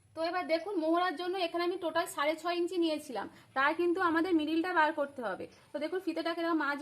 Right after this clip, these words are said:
বরাবর রেখে এখানে মিডিলে দাগ দিয়ে নেব। এবার এই মিডিল থেকে কিন্তু হাফ ইঞ্চি ভিতরে দাগ দিতে হবে। তো দেখুন হাফ ইঞ্চি ভিতরে এইভাবে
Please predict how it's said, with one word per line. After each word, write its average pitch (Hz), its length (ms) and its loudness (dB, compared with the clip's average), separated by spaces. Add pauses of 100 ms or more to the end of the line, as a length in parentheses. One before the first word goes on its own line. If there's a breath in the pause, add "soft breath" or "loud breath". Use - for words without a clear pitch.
বরাবর 330 280 2 (100)
রেখে 302 200 -6 (100)
এখানে 320 260 -4
মিডিলে 302 260 -4 (100)
দাগ 339 120 -2 (100)
দিয়ে 302 180 -6
নেব। 320 120 -4 (500 loud breath)
এবার 311 220 2
এই 381 140 2
মিডিল 320 320 2
থেকে 320 260 -2
কিন্তু 311 240 -2 (360 loud breath)
হাফ 285 300 6
ইঞ্চি 359 200 0 (120)
ভিতরে 320 260 -2 (100)
দাগ 269 100 6 (100)
দিতে 262 200 -6
হবে। 185 180 -6 (760)
তো - 120 -14
দেখুন 381 260 -8
হাফ 294 220 2
ইঞ্চি 349 260 -4
ভিতরে 311 300 0
এইভাবে 330 240 0